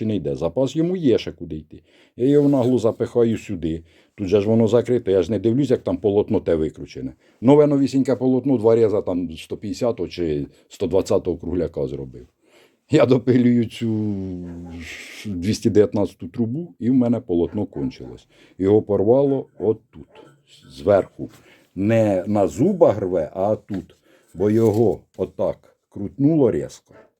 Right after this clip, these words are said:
Чого ж і градуси ті менші роблять. Отак його крутнуло сюди, отут. І воно пішло на ізлом, іменно на підшипнику.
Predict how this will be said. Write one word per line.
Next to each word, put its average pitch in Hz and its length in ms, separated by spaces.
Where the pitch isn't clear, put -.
Чого 98 300
ж 95 100
і - 20
градуси 95 460
ті 82 160
менші 78 360
роблять. 73 340
Отак 92 320
його 90 180
крутнуло 101 600
сюди, 64 280
отут. - 280
І 147 60
воно 92 240
пішло 85 320
на 87 140
ізлом, 90 400
іменно 82 280
на 78 140
підшипнику. - 760